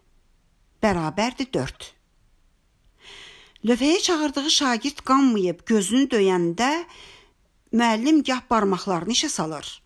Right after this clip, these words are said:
gah deyir ki, məsələn, Azər, sənin iki alman var. İkisini də parta yoldaşın Rəcəb verdi sənə. Sənin neçə alman oldu?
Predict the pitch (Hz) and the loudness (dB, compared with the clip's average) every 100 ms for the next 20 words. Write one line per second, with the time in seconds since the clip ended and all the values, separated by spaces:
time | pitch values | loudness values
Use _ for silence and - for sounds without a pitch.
0 | _ _ _ _ _ - 254 247 202 226 | _ _ _ _ _ -4 -4 -2 -4 -4
1 | 220 226 208 214 170 175 - 202 208 165 | -4 -4 -2 -2 -2 -2 -2 -2 0 -4
2 | 143 - - _ _ _ _ _ _ _ | -6 -14 -20 _ _ _ _ _ _ _
3 | - - 185 180 247 285 - - - - | -14 -4 -2 0 0 -2 -4 -6 -6 -4
4 | 208 170 160 151 131 110 - - - _ | -4 -2 -2 -2 -4 -8 -12 -18 -20 _
5 | _ _ _ _ _ _ - - - - | _ _ _ _ _ _ -20 -16 -8 -6
6 | - - 196 208 226 440 330 - - - | -2 -2 0 -2 -2 -4 -4 -6 -12 -20
7 | - 269 339 - 247 214 185 185 - 330 | -4 0 2 0 -2 -2 -2 -2 0 0
8 | 453 175 - - _ _ _ _ _ _ | 0 -2 -6 -16 _ _ _ _ _ _
9 | _ _ - 131 202 240 262 - 147 120 | _ _ -10 -2 0 0 -2 -4 -8 -8
10 | - - 151 151 127 _ _ _ _ _ | -6 -6 -4 -6 -8 _ _ _ _ _
11 | _ _ _ _ _ _ _ _ - - | _ _ _ _ _ _ _ _ -10 -2
12 | 196 202 175 - 233 294 403 285 151 151 | 0 2 0 0 0 2 2 0 -2 -10
13 | 143 | -12